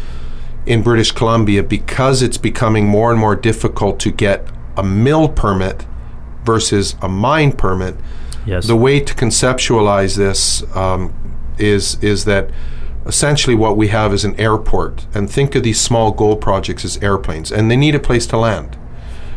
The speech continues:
Speaker 1: And we're the airport for these small gold projects, and we fuel them up, and they can go back and mine some more, and we both benefit. We also have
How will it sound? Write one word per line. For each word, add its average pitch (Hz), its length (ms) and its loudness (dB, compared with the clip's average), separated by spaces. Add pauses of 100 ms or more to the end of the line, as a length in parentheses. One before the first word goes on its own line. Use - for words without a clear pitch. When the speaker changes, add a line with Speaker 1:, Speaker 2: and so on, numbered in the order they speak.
(180)
Speaker 1:
And 110 260 2
we're 131 140 4
the 127 160 4
airport 117 480 2
for 107 220 0
these 104 180 0
small 104 360 0
gold 107 340 2
projects, 95 520 -2
and 98 140 0
we 98 140 2
fuel 117 340 2
them 107 180 2
up, 101 200 0 (560)
and 113 120 2
they 113 120 2
can 117 160 0
go 110 100 2
back 107 320 0
and 107 100 0
mine 104 220 0
some 113 200 -2
more, 127 300 0
and 101 220 -2
we 104 120 4
both 107 340 0
benefit. - 520 -2 (760)
We 120 160 4
also 135 320 2
have 113 500 2